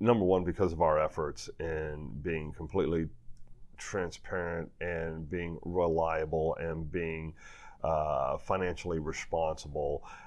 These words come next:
uh, watching the growth and development of Northwest Arkansas, seeing the, the people that are moving in requesting, uh, more public transit,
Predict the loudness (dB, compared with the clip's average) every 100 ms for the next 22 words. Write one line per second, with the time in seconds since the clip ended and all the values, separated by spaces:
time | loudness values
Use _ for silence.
0 | -2 0 0 0 4 6 6 2 0 2
1 | 2 2 0 -4 -4 0 2 2 2 -2
2 | -4 -2 0 0 0 -2 0 2 2 2
3 | -2 -6 0 2 4 2 -2 -4 2 4
4 | 4 2 0 0 0 0 0 -4 -4 -6
5 | -6 -6 -8 -10 -6 2 2 4 2 2
6 | 0 0 2 2 2 0 -2 -2 0 0
7 | -4 -8 -6 2 2 0 -6 -8 -8 -12
8 | -16 -20 -20 -20 -8 -2 -2 -2 -2 -2
9 | 0 0 0 -4 -6 -6 -4 -4 -2 -4